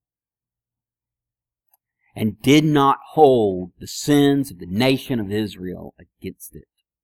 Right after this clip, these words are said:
but delivered them from slavery.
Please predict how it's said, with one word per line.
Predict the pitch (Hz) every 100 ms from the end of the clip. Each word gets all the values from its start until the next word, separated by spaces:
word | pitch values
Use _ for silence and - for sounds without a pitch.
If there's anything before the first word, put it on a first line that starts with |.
| _ _ _ _ _ _ _ _ _ _ _ _ _ _ _
but | - 90
delivered | 104 98 110 104 92
them | 92 80
from | 80 76
slavery. | - 80 -